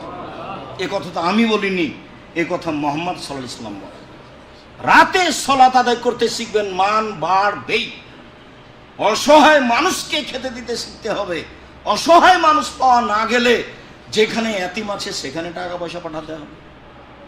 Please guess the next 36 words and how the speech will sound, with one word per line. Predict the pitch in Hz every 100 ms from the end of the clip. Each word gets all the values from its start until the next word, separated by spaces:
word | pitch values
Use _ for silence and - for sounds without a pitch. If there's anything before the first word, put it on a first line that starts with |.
| - - - - - - - 151
যদি | 226 285
আপনার | 277 277 285 302
পাড়ায় | - 294 277 269
না | 262 247
থাকে, | 226 226
তা | - 220
আল্লাহর | 208 208
রাস্তায় | 202 - 190
জামিয়া | 170 151 160
সালাফে | 151 156 135 123 120
তো |
আছেই। | 160 202 165 156 - - - - -
পাঁচশো | 202 - - 208
উনিশ | 196 196 156
জন | 180
এতিম | 175 151 165
অসহায় | 143 135 127
আছে | 117 - -
খালি | 156
আপনার | 175 165 165 147
জন্য, | 127 95 - - - - - - - - 143
যাতে | 190 202
করে | 190 190
আপনার | 185 190 165
সমস্যা | - 165 160 -
না | 151 135
হয়। | 123 123
কোথায় | 160 135 156 143
পাবো | 139 135
লোকজন? | 127 120 110 117 117 - - - - - - - - - - - -
পাঁচশো | 170 175 - 190
উনিশ | 175 175 165
জন | 170
এতিম | 156 139 160 143
অসহায় | 135 151 135
আছে। | 120 -